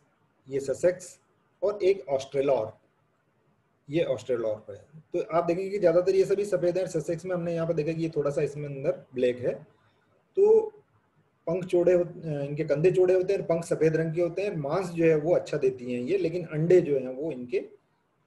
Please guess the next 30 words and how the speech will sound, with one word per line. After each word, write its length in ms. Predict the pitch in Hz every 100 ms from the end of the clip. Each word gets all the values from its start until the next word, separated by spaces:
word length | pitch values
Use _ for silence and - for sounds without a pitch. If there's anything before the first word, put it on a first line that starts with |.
| _ _ _ _ _ _ _
इन, 120 | 160 160
अ, 1160 | 151 - 143 156 143 139 131 131 117 107 _ 147
अच्छी 220 | - 202
variety 300 | 160 147 151
के 140 | 151
हमें 300 | 135 143 175
यहाँ 160 | 131 127
पर 240 | 180 - 147
नहीं 180 | 139 147
मिलते 320 | 123 117 131
हैं, 100 | 160
अच्छी 280 | 175 - 151
मात्रा 340 | 120 120 135
में 100 | 135
नहीं 180 | 123 117
मिलते 300 | 113 110 120
हैं, 300 | 131 269 - _ _ _ _
इसलिए 220 | 160 208 180
इनको 220 | 175 214
हम 360 | 180 214 214 -
meat 220 | 160 160
type 200 | 156 147
जो 160 | 147 131
है 80 | 120
वो 240 | 165 - -
कह 100 | 131
सकते 320 | 110 107 -
हैं। 240 | 101 98 - _ _ _ _ _ _ _ -
एक 180 | 208 240
आपका 560 | 220 - 180 233 -